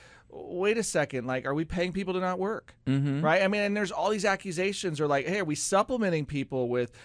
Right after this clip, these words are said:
Speaker 1: one form or fashion of government assistance so that the, the workforce is out of balance?" And then, y-, you know, I hate the fact that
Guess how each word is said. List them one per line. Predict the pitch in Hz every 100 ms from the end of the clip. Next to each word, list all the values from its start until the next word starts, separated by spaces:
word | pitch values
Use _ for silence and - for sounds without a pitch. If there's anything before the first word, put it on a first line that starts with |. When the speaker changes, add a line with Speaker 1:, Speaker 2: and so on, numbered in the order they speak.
| - -
Speaker 1:
one | 139 180
form | 196 196 185 180
or |
fashion | 156 180 160 175 - 165
of | 147
government | 165 165 165 151
assistance | - 202 - 196
so | - 151
that | 147 - - -
the, | - 151 147 143 -
the | 147 151
workforce | 160 185 180 170 -
is | 147
out | 147
of | 131
balance?" | 143 214 254 - - - - - - -
And | 143 147 127 - -
then, | 175 175 -
y-, | 180
you | 175 170
know, | 156 147 147 - _ _ -
I | 156 214 254
hate | 214 165
the | 165
fact | 156 160 147 143
that | 156